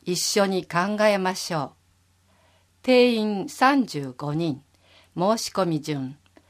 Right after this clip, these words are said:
無料です。一時保育を行います。六ヶ月から就学前の子ども、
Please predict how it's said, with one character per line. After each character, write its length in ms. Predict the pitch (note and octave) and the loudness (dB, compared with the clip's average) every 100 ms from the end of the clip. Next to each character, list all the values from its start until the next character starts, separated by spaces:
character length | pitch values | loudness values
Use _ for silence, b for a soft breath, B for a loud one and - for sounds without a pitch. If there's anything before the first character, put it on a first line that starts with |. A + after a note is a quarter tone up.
| b b | b b
無 180 | D#3+ E3+ | -4 0
料 300 | G#3+ G#3 G3+ | 4 4 2
で 160 | F3 F3 | -2 -8
す。 260 | - - _ _ _ _ _ _ _ _ | -12 -20 _ _ _ _ _ _ _ _
一 320 | F3+ - C#4 | -10 0 0
時 100 | C#4 | 2
保 180 | C#4 D4 | 4 4
育 320 | C4+ - D3+ | 4 -2 -4
を 220 | D#3+ - | -2 -2
行 140 | D3+ E3 | -2 -2
い 300 | D#3 D3+ C#3+ | 0 -2 -4
ま 180 | C#3 C#3+ | -6 -10
す。 240 | - - _ _ _ _ _ _ | -16 -20 _ _ _ _ _ _
六 260 | G#3+ G#3+ G#3+ | -2 -2 0
ヶ 160 | C#4 C#4 | 2 2
月 300 | A#3 - - | 0 -8 -6
か 160 | D#3 | -4
ら 240 | D3 C#3+ - - | -4 -6 -10 -12
就 320 | - C4 C4+ | 0 2 4
学 260 | C4+ C4+ | 2 0
前 280 | B3 B3+ A3 | 2 4 4
の 180 | C#3 C#3+ | 0 -4
子 140 | - | -8
ど 180 | D3+ D#3+ | -4 -2
も、 280 | D3+ C#3+ - | -2 -4 -8